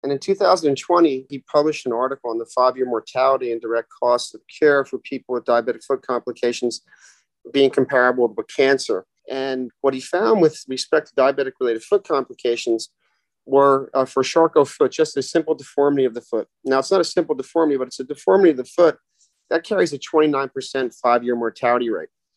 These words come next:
When you think about a diabetic patient who gets a hole in the skin, what we call a diabetic foot ulceration, a thirty percent five-year mortality rate. When you look at a diabetic patient who has a minor amputation, a toe amp, uh, a ray resection,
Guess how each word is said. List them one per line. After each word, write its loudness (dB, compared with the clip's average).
When 0
you 2
think 2
about 4
a -2
diabetic 0
patient -4
who -4
gets -6
a -14
hole 2
in 2
the 2
skin, 0
what -2
we -4
call 0
a -4
diabetic -2
foot -6
ulceration, -6
a -4
thirty -2
percent 0
five-year 0
mortality -4
rate. -8
When -4
you -4
look -2
at 4
a 2
diabetic 0
patient -6
who 0
has -4
a -4
minor 0
amputation, -4
a -16
toe 4
amp, 0
uh, -6
a -2
ray 4
resection, -2